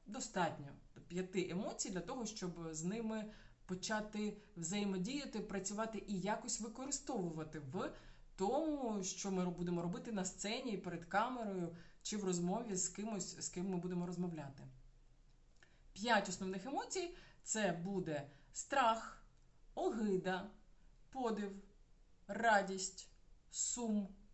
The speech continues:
гнів. Але, мені здається, їх вийшло шість. Ну, нічого, таке буває. Шість базових емоцій. Всі інші, та, вони якимось чином видозмінюються, комбінуються і так далі. Там є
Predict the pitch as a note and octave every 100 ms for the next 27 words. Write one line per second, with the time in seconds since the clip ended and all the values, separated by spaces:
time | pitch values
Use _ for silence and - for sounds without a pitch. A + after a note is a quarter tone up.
0 | - - - E3+ E3+ G#3+ G#3+ E3+ - -
1 | - - - - - D#3+ D3+ - E4+ -
2 | - F#3 E3+ E3 D#3 F#3 C4 - G#3+ F3
3 | E3 F#3+ - F#3 F3+ - C3 - - -
4 | - F#3 E4 E4+ - D#3+ D#3 D#3 G#3 D#3+
5 | C#3 - - - - - - - - D#4
6 | - F#3+ F#3+ F3+ E3+ F#3 D#3 D3+ D#3 -
7 | - - E4 D#4+ - D4+ A#4+ B4 - F#3+
8 | D#3 - - C#4 E4+ D4 F#4+ D#4 - F4
9 | C4+ - - F#4+ E4+ G#3 B3+ A3+ A3+ G#3
10 | B3 A4+ G#4+ D#4 A#3+ A3+ A#3 G#3+ A3+ A#3
11 | E4+ F#4+ D#4 - A3 G#3 A3+ G3 F3 D#3+
12 | G3+ G3